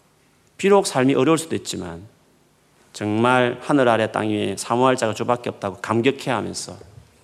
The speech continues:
내가 행복한 사람이라고 말할 수 있는 그런 생동감 있는 삶을 살아갈 수 있을 것이에요. 소련의 단연 위에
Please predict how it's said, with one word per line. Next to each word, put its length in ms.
내가 180
행복한 360
사람이라고 520
말할 260
수 160
있는 360
그런 120
생동감 500
있는 180
삶을 280
살아갈 340
수 180
있을 260
것이에요. 340
소련의 300
단연 340
위에 600